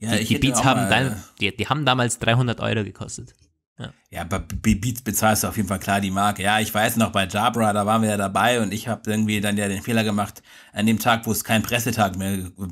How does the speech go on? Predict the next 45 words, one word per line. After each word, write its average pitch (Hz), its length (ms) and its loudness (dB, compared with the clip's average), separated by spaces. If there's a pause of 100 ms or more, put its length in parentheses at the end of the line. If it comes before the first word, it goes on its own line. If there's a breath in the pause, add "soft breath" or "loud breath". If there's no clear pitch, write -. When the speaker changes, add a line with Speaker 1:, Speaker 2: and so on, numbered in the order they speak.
Speaker 1:
gewesen 98 420 -2
ist, 87 120 -6
hinzugehen 98 460 -2
und 98 40 0
gesagt, 95 300 -4
„Jo, 113 420 0
könnt 104 180 -2
ihr 107 60 0
mir 107 80 2
auch 107 80 2
noch 120 100 0
eins 110 200 0
von 98 280 0
den 98 200 0
Dingern 117 240 2
hier 113 140 4
geben?“ 107 300 2
Also, 90 320 -2
Speaker 2:
<laughs> 87 840 -4
Speaker 1:
nee. 135 220 0
Speaker 2:
Nee. 113 200 4
<laughs> - 1500 0 (760 loud breath)
Ja, 117 480 4
Speaker 1:
Ja, 117 60 0
gut. 101 140 -2
Speaker 2:
stimmt 113 100 -4
schon. 101 220 -2
<laughs> - 40 -20 (1040 loud breath)
Ja, - 420 0
das - 140 -8
ist 156 120 -8
eigentlich 135 280 0
so 127 240 0
quasi 117 540 0
alles, 120 400 -4
was 120 180 0
man 147 100 6
dazu 120 220 2
sagen 123 320 -2
kann. 117 160 -4
Es 110 140 -6
gibt - 200 -4
nicht 123 300 0
wirklich 117 340 0
Details. 113 540 -4